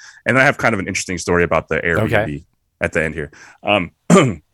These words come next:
Speaker 1: so we started out, went to Twenty-first Amendment on Sunday in San Leandro. I hadn't been there in quite a while.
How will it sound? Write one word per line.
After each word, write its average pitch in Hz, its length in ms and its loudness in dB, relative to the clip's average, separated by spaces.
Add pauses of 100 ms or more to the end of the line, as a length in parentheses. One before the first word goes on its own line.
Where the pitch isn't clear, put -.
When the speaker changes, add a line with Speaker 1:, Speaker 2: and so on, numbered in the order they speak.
(460)
Speaker 1:
so - 200 4
we 139 60 4
started 165 220 6
out, 143 60 4
went 156 140 2
to 151 60 -2
Twenty-first 160 500 0
Amendment 117 540 -2
on 92 260 -6
Sunday 131 680 0 (240)
in 107 80 -4
San 110 240 2
Leandro. 107 600 0 (360)
I 113 60 -4
hadn't 190 220 0
been 120 160 2
there 104 140 0
in 92 80 -6
quite 90 240 0
a 85 40 0
while. 87 400 2